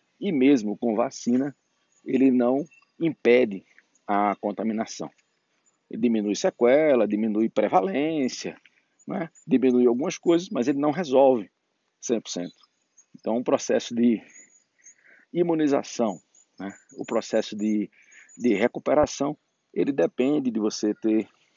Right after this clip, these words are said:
uma, uma fortaleza pessoal quanto à saúde, e que isso a gente obtém com boa alimentação, com, né, as vitaminas naturais,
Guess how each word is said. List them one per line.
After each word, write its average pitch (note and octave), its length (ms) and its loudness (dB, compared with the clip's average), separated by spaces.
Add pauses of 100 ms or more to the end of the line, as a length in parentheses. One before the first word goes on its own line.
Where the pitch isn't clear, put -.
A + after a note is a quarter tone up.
(680)
uma, G#2+ 500 0
uma G#2 260 2
fortaleza A#2 1040 0
pessoal G2 600 -2
quanto G#2 380 -4
à G2 40 -6
saúde, A#2 500 -2 (500)
e C3 120 2
que - 160 -4
isso B2+ 380 4
a A#2+ 60 0
gente G#2+ 440 -2
obtém G2+ 420 -2
com G#2 300 -6 (180)
boa D3 200 2
alimentação, C3 840 0
com, A2 240 -6 (800)
né, A#2+ 360 0
as G#2 200 0
vitaminas A#2 520 0
naturais, C3+ 920 0